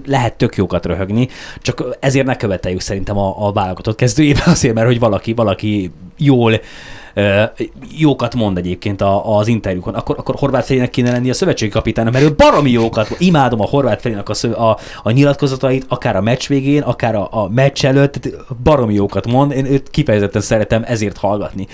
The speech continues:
De még a Pintér is egyébként <laughs> tudott jókat nyilatkozni. Szóval visszatérve a Lakensre,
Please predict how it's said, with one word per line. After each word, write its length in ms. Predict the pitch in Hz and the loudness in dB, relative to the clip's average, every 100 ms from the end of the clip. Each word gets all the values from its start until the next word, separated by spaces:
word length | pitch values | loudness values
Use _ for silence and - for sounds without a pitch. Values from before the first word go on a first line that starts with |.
| - - | -18 -6
De 80 | 131 | -2
még 80 | |
a 60 | 123 | 0
Pintér 340 | 147 127 104 | 0 0 -2
is 100 | 90 | -4
egyébként 360 | - - - 139 | -4 -2 -2 -2
<laughs> 0 | |
tudott 280 | 190 - - | 0 0 0
jókat 360 | 156 - - - | 0 0 -4 -6
nyilatkozni. 540 | 113 95 110 92 98 - - - - - | -4 -4 -4 -4 -6 -8 -16 -16 -16 -2
Szóval 140 | 143 | 0
visszatérve 340 | 196 240 147 | 2 2 2
a 40 | 113 | 4
Lakensre, 540 | 117 117 110 - 117 | 2 0 -2 0 -2